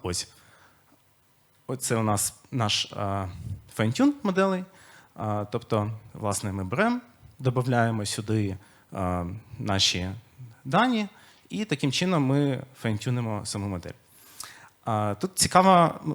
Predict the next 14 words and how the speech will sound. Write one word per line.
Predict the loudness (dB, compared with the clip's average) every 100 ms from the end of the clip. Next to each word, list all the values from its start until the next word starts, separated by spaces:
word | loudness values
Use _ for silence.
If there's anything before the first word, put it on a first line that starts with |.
| -4
цікавий | -2 2 6
момент | 6 4 2
стався, | 4 4 4 0 0 -2 -12 -20 -10
і, | -4 -2 0 2 0 -4
можна | -4 -2
сказати, | -4 -4 -8
такий | -8 -8
переломний, | -4 -2 0 2 0 -2
коли, | -4 -2 0 2 2 0 -4 -10 -12
е, | -6 -6 -6 -10 -6
Мета | -4 -2
випустила | -2 -4 -6 -6 -6
першу | -4 -4 -2
ламу, | 2 2 2